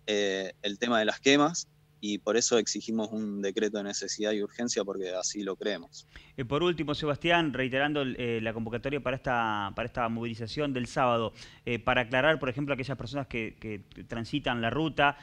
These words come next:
Speaker 2: y pasan por el puente, ¿habrá corte de tránsito en algún momento?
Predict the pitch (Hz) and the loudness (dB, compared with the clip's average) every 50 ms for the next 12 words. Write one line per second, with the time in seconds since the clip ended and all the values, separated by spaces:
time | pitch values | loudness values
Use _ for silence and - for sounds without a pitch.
0 | - - - - 113 101 - 139 - 147 127 127 127 123 113 123 123 113 107 98 | -20 -20 -10 -8 -8 -2 -2 0 0 0 -2 0 0 -2 0 0 0 -2 0 0
1 | 117 104 - - - 107 110 123 143 151 147 - 175 180 175 175 180 160 139 - | -2 -2 -2 -4 -4 -2 0 2 2 2 2 2 0 2 2 2 0 0 0 0
2 | - 147 170 180 196 185 - 202 170 - 196 185 156 143 143 147 143 139 143 156 | 2 0 2 2 0 -2 -4 -6 -4 -2 -2 0 0 0 0 0 0 0 0 0
3 | 175 185 175 202 208 214 220 | -2 -2 -2 -2 -4 -4 -4